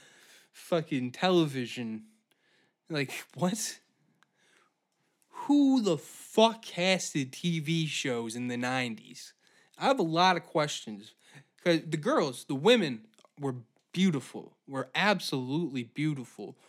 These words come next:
But who the fuck casted half the guys in nineties T V shows? What the fuck were you thinking? At what point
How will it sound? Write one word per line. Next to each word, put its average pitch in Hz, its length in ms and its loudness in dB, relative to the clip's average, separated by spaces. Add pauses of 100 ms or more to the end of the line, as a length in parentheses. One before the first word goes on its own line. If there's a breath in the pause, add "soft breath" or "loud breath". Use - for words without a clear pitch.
(380 soft breath)
But 165 80 -4
who 381 400 4
the 160 140 2
fuck - 760 0
casted 180 640 0
half 151 340 -2
the 139 80 -6
guys 123 520 -4
in 131 200 -8
nineties 127 480 -4
T 131 220 -8
V 123 220 -6
shows? 82 580 -12 (1600)
What 349 140 -4
the - 120 -2
fuck - 600 2
were 160 100 0
you 147 220 -4
thinking? - 760 -4 (920)
At 226 160 -2
what 202 400 0
point 262 480 -2